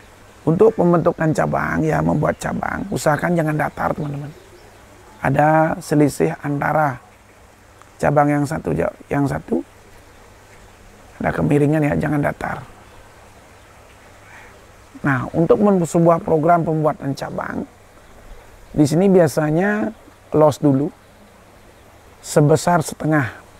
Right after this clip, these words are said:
batang, termasuk juga samping, baru kita potong pendek,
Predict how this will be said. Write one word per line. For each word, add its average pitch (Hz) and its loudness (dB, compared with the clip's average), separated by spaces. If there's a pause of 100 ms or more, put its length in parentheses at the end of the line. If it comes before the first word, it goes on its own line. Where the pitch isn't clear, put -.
batang, - -4 (800)
termasuk 147 2
juga 147 4
samping, 151 -4 (720)
baru 143 4
kita 165 -2
potong 151 -6 (480)
pendek, 143 0